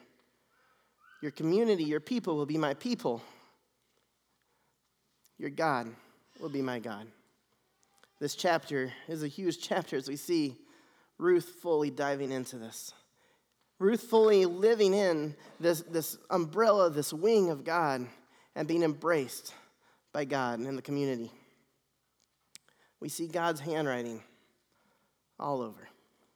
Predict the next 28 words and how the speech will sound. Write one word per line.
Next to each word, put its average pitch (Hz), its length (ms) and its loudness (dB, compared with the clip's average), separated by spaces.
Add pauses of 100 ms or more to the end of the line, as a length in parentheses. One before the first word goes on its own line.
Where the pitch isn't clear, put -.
(1400)
So 190 140 2
as 190 100 4
we 185 80 6
walk 208 260 6
away 220 240 4
at 202 120 4
the 185 140 2
end 220 120 2
of 190 60 2
this, 165 160 2
I 175 40 -4
want 214 180 4
to 180 80 2
ask 190 320 0
you, 175 120 -2
do 151 180 -12
you 208 140 -4
see 240 220 -6
God's 190 320 0
handwriting 175 520 0
in 160 140 0
your 175 160 2
life? 151 460 0 (1120)
Because 185 260 2
trust 233 320 0
me, 254 100 -2
it's 233 160 -2
there. 139 300 0